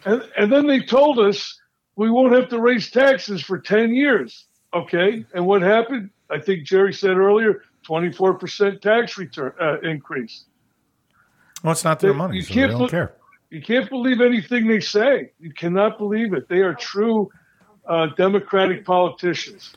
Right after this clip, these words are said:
Speaker 2: Well, there's no
Speaker 1: Not, not
Speaker 2: consequences for
Speaker 1: because
Speaker 2: you, for them lying to you anyway.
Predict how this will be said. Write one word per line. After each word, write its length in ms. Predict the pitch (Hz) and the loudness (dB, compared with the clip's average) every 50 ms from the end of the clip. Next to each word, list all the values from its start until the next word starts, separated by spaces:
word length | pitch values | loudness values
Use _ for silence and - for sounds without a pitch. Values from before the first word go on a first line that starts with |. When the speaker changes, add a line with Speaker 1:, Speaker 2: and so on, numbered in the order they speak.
| - | -6
Speaker 2:
Well, 140 | 190 196 165 | -2 -2 0
there's 160 | 135 123 107 | 0 0 0
no 120 | 110 156 165 | 0 0 0
Speaker 1:
Not, 20 | |
not 60 | 196 - | 0 0
Speaker 2:
consequences 640 | 131 127 123 160 175 190 139 135 127 - 143 180 - | 0 0 0 2 2 2 2 2 0 0 -2 -2 -2
for 180 | - 135 135 | 0 0 0
Speaker 1:
because 60 | 135 139 | 0 0
Speaker 2:
you, 240 | 143 147 147 147 | 0 -2 -4 -6
for 320 | 117 - 135 135 139 139 139 | -6 -4 -2 0 2 2 2
them 220 | 139 147 147 143 | 0 0 0 0
lying 300 | 135 139 143 160 180 165 | 0 0 2 0 0 -2
to 120 | 127 156 170 | -2 0 0
you 160 | 175 170 180 | 2 2 2
anyway. 400 | 214 277 302 143 92 80 - | 0 0 -2 -4 -6 -8 -10